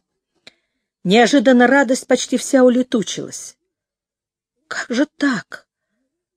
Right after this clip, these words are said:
Он чувствует себя таким молодым, а за последние несколько недель он и Лили ни разу не спали вместе. Да и вообще,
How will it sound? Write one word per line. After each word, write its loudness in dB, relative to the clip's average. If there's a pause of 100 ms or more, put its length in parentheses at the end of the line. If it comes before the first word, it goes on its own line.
(360)
Он 4
чувствует 0
себя -4
таким 0
молодым, 0 (880)
а 2
за 2
последние 2
несколько -2
недель 2 (720)
он 6
и 4
Лили 2 (520)
ни 6
разу 4
не 2
спали 2
вместе. -2 (880)
Да -4
и 2
вообще, -2